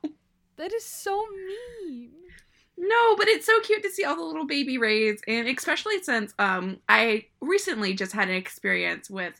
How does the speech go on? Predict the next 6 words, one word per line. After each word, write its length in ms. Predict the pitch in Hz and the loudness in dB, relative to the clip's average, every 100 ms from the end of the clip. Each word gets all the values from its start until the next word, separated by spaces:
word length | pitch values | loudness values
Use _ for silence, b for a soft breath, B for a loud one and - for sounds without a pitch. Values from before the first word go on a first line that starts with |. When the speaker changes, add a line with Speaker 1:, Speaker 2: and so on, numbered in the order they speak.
| - | -12
Speaker 2:
a 400 | 196 165 - - - | -10 -8 -10 -14 -6
forty-five-year-old 960 | 233 220 220 202 196 208 196 185 175 - _ _ - | -4 -2 0 2 2 -2 -4 -4 -6 -12 _ _ -8
male, 760 | 226 233 226 185 170 180 240 - | -4 -2 0 0 0 -2 -6 -6
white 360 | 202 196 - - | -4 -4 -8 -14
cis 320 | - 202 - | -10 -8 -6
male, 520 | 220 185 165 175 - | -4 -4 -2 -4 -6